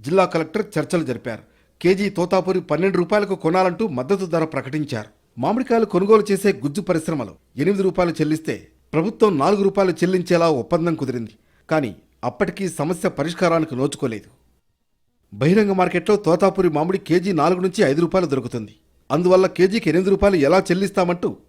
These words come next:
ఫ్యాక్టరీల యాజమాన్యాలు మొండికేస్తున్నాయి. అధికారుల ఒత్తిడి కారణంగా టోకెన్లు జారీ చేస్తున్నా పంటను మాత్రం తీసుకోవడం లేదు. ఇంకొన్ని ఫ్యాక్టరీలు టోకెన్ల జారీని కూడా వాయిదా వేస్తున్నట్లు బోర్డులు పెట్టాయి. దీంతో తమ పంటను అమ్ముకోవడానికి నానా తంటాలు పడుతున్నారు చిత్తూరు జిల్లా రైతులు.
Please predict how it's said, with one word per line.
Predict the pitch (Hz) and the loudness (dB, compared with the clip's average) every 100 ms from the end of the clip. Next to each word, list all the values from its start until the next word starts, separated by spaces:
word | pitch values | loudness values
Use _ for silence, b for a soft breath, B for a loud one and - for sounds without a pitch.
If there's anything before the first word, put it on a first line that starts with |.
| _ - | _ -4
ఫ్యాక్టరీల | 175 196 202 202 | -2 0 0 2
యాజమాన్యాలు | 180 147 175 170 165 165 139 | 4 4 2 2 2 2 0
మొండికేస్తున్నాయి. | 110 160 160 147 - 104 - _ _ _ - | 0 -2 -2 -4 -8 -14 -16 _ _ _ -4
అధికారుల | - 240 226 | 0 2 2
ఒత్తిడి | 185 160 226 | 2 0 -2
కారణంగా | 220 185 180 185 190 | 2 2 2 2 2
టోకెన్లు | 185 190 214 202 | 4 2 4 4
జారీ | 147 151 180 165 | 4 2 2 -2
చేస్తున్నా | 160 175 110 - _ - | -2 -2 -4 -8 _ -2
పంటను | 156 202 196 | 0 2 0
మాత్రం | 165 180 170 | 0 -2 -4
తీసుకోవడం | 151 147 160 139 | -6 -4 -2 -2
లేదు. | 113 - - _ - | -4 -10 -16 _ -10
ఇంకొన్ని | 170 220 208 | -2 2 2
ఫ్యాక్టరీలు | 180 170 165 214 190 | 2 0 0 -2 -2
టోకెన్ల | - 190 220 208 | 0 2 4 4
జారీని | 185 180 185 | 4 6 4
కూడా | 175 175 | 2 2
వాయిదా | 165 127 165 180 | 2 2 2 4
వేస్తున్నట్లు | 160 151 165 123 196 - - _ - | 2 0 -2 -2 -4 -8 -10 _ -10
బోర్డులు | 107 170 160 | -2 -2 0
పెట్టాయి. | 139 120 110 90 _ _ - | -4 -6 -10 -14 _ _ -4
దీంతో | 190 202 113 - - | -2 0 -4 -6 -4
తమ | 156 165 | -2 0
పంటను | 160 160 220 202 | -2 2 2 2
అమ్ముకోవడానికి | 160 185 190 175 175 | 0 2 4 2 0
నానా | 147 120 190 | -2 0 0
తంటాలు | 185 175 175 180 | 0 0 2 0
పడుతున్నారు | 160 156 160 160 226 | -2 -4 -2 -2 -2
చిత్తూరు | 165 160 196 | -6 0 0
జిల్లా | 160 151 139 | 2 2 0
రైతులు. | 113 110 110 | -2 -6 -12